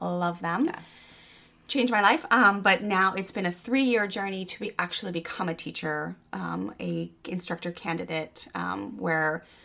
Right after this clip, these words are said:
Speaker 1: in late twenty twenty, I will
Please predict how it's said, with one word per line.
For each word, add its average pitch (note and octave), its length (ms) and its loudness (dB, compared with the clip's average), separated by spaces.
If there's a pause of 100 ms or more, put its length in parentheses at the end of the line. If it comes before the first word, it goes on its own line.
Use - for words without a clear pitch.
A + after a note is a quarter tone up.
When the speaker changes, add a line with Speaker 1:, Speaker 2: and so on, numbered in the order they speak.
(840)
Speaker 1:
in F#3+ 380 4 (140)
late A3 520 2
twenty F#3 320 2
twenty, F#3 600 0 (360)
I F#3 180 2
will E3 580 2